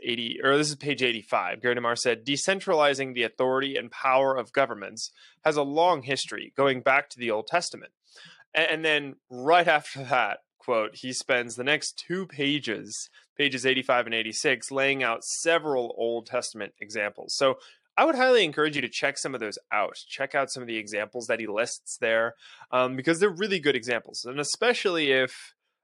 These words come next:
um, you're talking to someone and they don't believe that the Bible talks about or pertains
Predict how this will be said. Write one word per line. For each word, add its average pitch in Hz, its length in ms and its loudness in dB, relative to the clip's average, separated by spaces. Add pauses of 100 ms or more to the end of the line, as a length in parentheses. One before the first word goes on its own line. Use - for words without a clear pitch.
(140)
um, 123 560 2 (560)
you're 160 180 2
talking 143 320 4
to 120 60 -6
someone 98 600 -6 (440)
and 131 300 0
they 147 160 4
don't 165 200 2
believe 123 500 -4
that 110 120 -10
the - 80 -10
Bible 113 540 0 (160)
talks - 420 0
about 98 240 -2
or 98 80 -6
pertains 107 800 -8